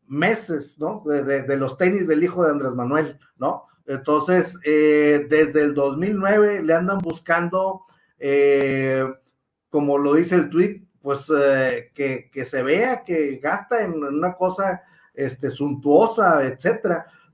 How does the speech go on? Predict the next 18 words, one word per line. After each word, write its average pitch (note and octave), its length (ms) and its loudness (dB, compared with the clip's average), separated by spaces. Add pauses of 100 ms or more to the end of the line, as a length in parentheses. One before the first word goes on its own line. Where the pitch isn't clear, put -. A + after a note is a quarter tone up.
Pero D3+ 180 8
fíjate A3 680 4
la D#3 180 4
importancia F#3+ 960 2
de F3+ 120 0
la D#3 120 2
estigmatización D3 1300 -4 (460)
del C#3+ 280 4
lujo F#3 460 2
banal, E3+ 600 2
del C#3+ 100 0
lujo, F3+ 540 0
del C#3 160 0
lujo E3+ 240 0
barato, D#3 540 2
como, B2 380 -6
como B2 280 -6
dice D3 540 0